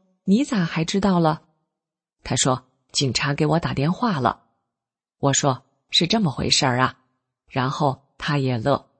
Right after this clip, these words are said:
我也乐。有的同修被取保候审后就有压力了。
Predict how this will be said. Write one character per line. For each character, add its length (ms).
我 160
也 220
乐。 380
有 140
的 80
同 220
修 220
被 120
取 160
保 160
候 180
审 260
后 340
就 140
有 160
压 200
力 200
了。 260